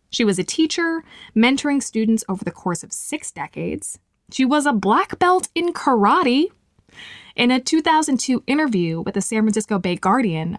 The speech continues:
Oliveros was asked, "Do you feel part of a continuous lineage? And if so, who came before you?" Her response, "I feel a connection with a continuum, but I don't want to name names.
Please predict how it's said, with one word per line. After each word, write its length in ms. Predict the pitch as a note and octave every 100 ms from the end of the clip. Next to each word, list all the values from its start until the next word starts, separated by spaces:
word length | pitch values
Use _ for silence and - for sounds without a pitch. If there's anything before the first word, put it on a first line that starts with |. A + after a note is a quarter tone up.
| -
Oliveros 480 | C4 C#4 D4+ D4 -
was 80 | C4
asked, 440 | B3 B3+ - - _ _ _ - -
"Do 100 | -
you 80 | F#4
feel 320 | - F#4+ F#4
part 360 | F#4 - A#3+ A#3+
of 80 | G3
a 60 | F#3
continuous 800 | - F3+ - - C#4 C#4+ C4+ -
lineage? 520 | G#3 G#3 G#3+ A3 - -
And 100 | A#3
if 80 | A#3+
so, 440 | - C4+ C#4 - -
who 160 | G4
came 280 | G4+ - F#4
before 360 | D4+ - A3+ A3+
you?" 300 | E3+ - G3+ _ _ _ _ _ _ - -
Her 140 | G3+
response, 680 | F#3 - F#3+ A3 D#4+ - - _ _ _ _ _ _ _ _
"I 120 | F4 G#4+
feel 260 | - G4
a 60 | E4
connection 480 | - F#3+ F3 - G3
with 140 | F3
a 40 |
continuum, 720 | F3+ F3+ - F3+ F3 G#3+ C#4+ D4+ _ _ _ _
but 100 | -
I 100 | C#4
don't 160 | D4+ E4
want 140 | E4+
to 60 | E4
name 220 | E4 E4
names. 520 | F4+ C#4+ F#3+ -